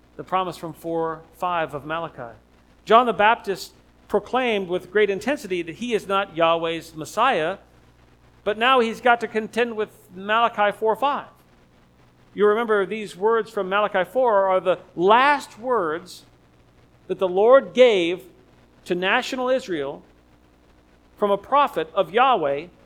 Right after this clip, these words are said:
for the previous four hundred years. And you'll recall in the Gospel of John, they ask next at chapter one, verse twenty-one, they ask him, "What then?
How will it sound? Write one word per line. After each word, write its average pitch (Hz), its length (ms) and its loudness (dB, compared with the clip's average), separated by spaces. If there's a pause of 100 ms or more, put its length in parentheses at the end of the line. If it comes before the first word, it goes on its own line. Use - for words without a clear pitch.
(760)
for 226 80 -2
the 214 80 0
previous 262 420 -4
four 240 200 -2
hundred 254 220 -6
years. 320 440 -12 (540)
And 190 100 -4
you'll 240 140 0
recall 226 520 4
in 190 240 -2 (480)
the 185 80 -2
Gospel 254 360 2
of 175 80 -6
John, 190 420 0 (680)
they 262 300 4
ask 233 480 2
next 208 420 -4 (720)
at 196 140 0
chapter 214 540 -2 (120)
one, 226 260 0
verse 190 200 -6
twenty-one, 202 600 -4 (480)
they 220 160 6
ask 240 340 0 (460)
him, 175 380 -2 (500)
"What 196 360 6
then? 139 220 -2